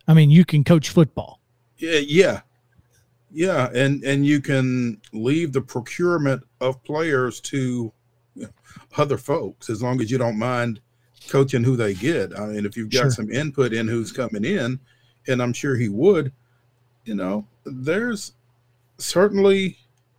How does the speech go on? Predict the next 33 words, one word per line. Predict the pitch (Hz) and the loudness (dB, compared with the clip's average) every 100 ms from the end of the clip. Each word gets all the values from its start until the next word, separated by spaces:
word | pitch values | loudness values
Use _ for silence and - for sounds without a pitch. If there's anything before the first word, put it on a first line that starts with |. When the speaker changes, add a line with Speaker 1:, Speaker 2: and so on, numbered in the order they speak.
| _ _ _ _ _ _ _ _ _ _ | _ _ _ _ _ _ _ _ _ _
Speaker 2:
some | - 170 165 | -6 -2 -2
things | 180 185 180 | 0 0 0
at | 180 175 | -2 -2
the | |
professional | 160 151 165 180 180 160 | -4 -4 0 -2 -2 -6
level | 151 165 175 170 | -4 -4 -4 -4
that | 151 139 | -4 -4
you | 160 | -6
don't | 160 160 | -4 -4
have | 170 - | -6 -8
to | |
deal | 143 160 196 | -6 -2 0
with, | 156 156 - _ _ _ _ - | 0 -2 -4 _ _ _ _ -4
that | 143 123 | -2 0
you | 131 | 0
do | 143 151 | 0 0
have | 190 147 | 0 -2
to | - | -6
deal | 127 139 139 | -6 -2 0
with | 143 139 | 0 -2
as | 139 | -4
a | 135 | -6
collegiate | - 117 190 185 98 | -6 -6 -6 -6 -8
coach. | 117 110 104 - | -8 -8 -8 -12
And | 110 | -14
so, | - 127 120 110 _ _ _ _ _ - | -12 -10 -10 -12 _ _ _ _ _ 2
and | 202 | 4
again, | 190 214 147 - _ _ _ _ | 4 0 -4 -8 _ _ _ _
maybe | 101 107 165 202 | -8 -4 -4 -4
he's | 180 214 202 | -2 -2 -2
just | 208 196 - - _ _ _ _ - 90 | -2 -2 -6 -16 _ _ _ _ -20 -4
done | 127 151 196 131 110 - _ _ _ _ _ _ | 0 2 2 0 -4 -8 _ _ _ _ _ _
with | 113 135 123 | -2 0 0